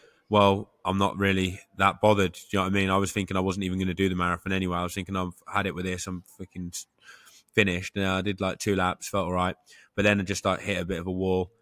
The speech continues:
I was, like, sat down for, like, twenty minutes, twenty-five minutes n-, near an aid station. I felt terrible as well. Like, I felt, like, cold. I felt like shit, you know, a bit like, um,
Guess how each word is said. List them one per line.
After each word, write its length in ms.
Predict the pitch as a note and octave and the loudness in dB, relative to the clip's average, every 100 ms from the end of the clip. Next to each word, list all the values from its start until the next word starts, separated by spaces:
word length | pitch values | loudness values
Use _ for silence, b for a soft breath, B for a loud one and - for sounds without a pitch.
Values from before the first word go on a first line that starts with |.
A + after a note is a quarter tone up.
| _ _ _ - | _ _ _ -6
I 20 | |
was, 140 | F#2 F#2+ | -2 -2
like, 100 | F#2 | 0
sat 300 | - G2+ - | 0 0 0
down 280 | F#2+ F#2 | 0 -2
for, 120 | F2 F#2+ | -2 -4
like, 180 | F#2 | -4
twenty 340 | - A2 G2+ G2 | -4 0 2 2
minutes, 400 | G2+ G2 F2 - | 0 0 -4 -6
twenty-five 540 | - G2+ F#2 G2 F#2 | -4 -2 0 0 0
minutes 400 | G2+ G2+ F#2+ - G2 | 0 0 -2 -6 -4
n-, 140 | F#2 | -2
near 140 | G2 F#2+ | 0 0
an 60 | |
aid 200 | F#2+ G2 | 0 0
station. 340 | - F#2 E2+ F#2+ | -2 -4 -2 -4
I 80 | F2+ | -2
felt 220 | G#2 F2 | -2 -2
terrible 420 | G2 F#2 E2+ F2 | -2 0 -2 -4
as 80 | F2 | -2
well. 180 | F#2+ F2 | -2 0
Like, 280 | F2 F2+ | -4 -6
I 20 | F#2 | -4
felt, 240 | G#2 F#2 | -4 -2
like, 300 | E2+ F2 - | -4 -6 -10
cold. 480 | - G2 F#2+ F#2+ F2+ | 0 2 4 0 -4
I 40 | |
felt 220 | F2 F#2 | -6 -6
like 220 | D2+ E2+ - | -4 -6 -6
shit, 260 | - G2 - B B B - | -6 -8 -10 B B B -2
you 80 | G2 | 2
know, 80 | |
a 60 | F#2 | 2
bit 180 | G2 - | 2 0
like, 360 | F#2 F#2 F2 | -2 -2 -2
um, 420 | G2 F#2 F#2 F2+ | -2 0 0 -4